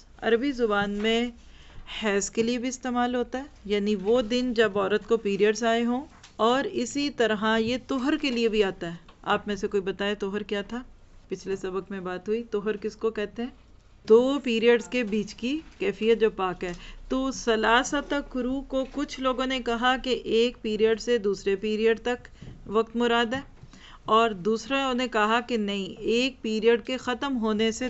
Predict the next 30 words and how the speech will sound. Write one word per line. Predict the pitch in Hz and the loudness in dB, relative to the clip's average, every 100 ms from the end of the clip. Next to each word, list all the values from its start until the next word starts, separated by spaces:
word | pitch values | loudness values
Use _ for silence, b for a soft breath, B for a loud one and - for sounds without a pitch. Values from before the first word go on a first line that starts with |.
| 190 | -2
दूसरे | 220 214 214 240 | -2 0 0 0
पीरियड | 240 202 202 208 185 | 0 -2 0 0 0
के | 226 269 269 B - | 0 0 -2 B -16
शुरू | - 233 226 | -4 0 0
होने | 202 180 185 | 0 -6 -6
तक | 180 175 | -6 -6
का | 185 | -6
वक्त, | 170 170 - | -6 -8 -4
और | 240 | -4
दोनों | 214 277 294 | -2 -2 -2
में | 285 | -2
सिर्फ | 277 262 254 | -4 -4 -2
फ़र्क | 233 226 226 202 | 0 0 0 -2
दो | 202 | -2
चार | 196 214 196 | 0 -2 -2
थोड़े | 208 202 | -2 -2
से | 202 185 | -4 -4
दिनों | 185 220 | -2 -4
का | 220 | -2
ही | 226 233 | 0 0
है। | 240 240 B B B B - | -2 -4 B B B B -6
कुछ | 262 | -4
कहते | - 247 247 247 | 0 0 0 0
हैं | 233 | 2
कि | 233 | 2
इद्दत | 196 220 233 | 2 2 2
जो | 214 208 | 2 0
है | 220 | 0
वो | 196 208 | 2 2
रुक, | 196 190 | 2 0